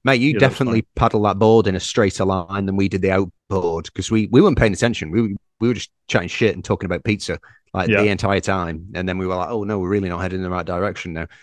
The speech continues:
Speaker 1: Um, but yeah, you did well. So that's my best memory of you. And just picking out ginormous bushes from the wilderness and launching them on an alcohol fire. <laughs>
Speaker 2: Oh, yeah.
Speaker 1: That was quite good as well.
Speaker 2: Oh, yeah, trying to make the bonfire and, like, trying to find, uh, wood.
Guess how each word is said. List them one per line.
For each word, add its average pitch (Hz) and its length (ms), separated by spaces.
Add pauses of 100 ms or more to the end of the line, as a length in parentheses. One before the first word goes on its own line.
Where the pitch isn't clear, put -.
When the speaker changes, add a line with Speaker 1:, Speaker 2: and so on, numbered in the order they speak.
(260)
Speaker 1:
Um, 92 460 (400)
but 98 80
yeah, 131 140
you 123 140
did 104 140
well. 117 220
So - 120
that's 160 120
my 127 120
best - 240
memory 120 260
of 85 80
you. 85 100 (240)
And 131 260 (160)
just - 180 (400)
picking 135 260
out 101 140
ginormous 110 540
bushes 101 640 (260)
from 110 180
the 101 80
wilderness 101 500
and 98 120
launching 101 320
them 92 80
on 95 80
an 95 100
alcohol 98 400
fire. 90 400
<laughs> - 60 (720)
Speaker 2:
Oh, 127 60
yeah. 120 140
Speaker 1:
That 131 80
was 135 100
quite 110 220
good 110 140
as - 140
well. 131 160 (680)
Speaker 2:
Oh, 143 100
yeah, 113 180
trying 113 180
to 110 60
make 107 160
the 101 80
bonfire 101 580
and, 95 120
like, 95 160
trying 107 180
to 95 60
find, 95 300
uh, 98 480
wood. 110 640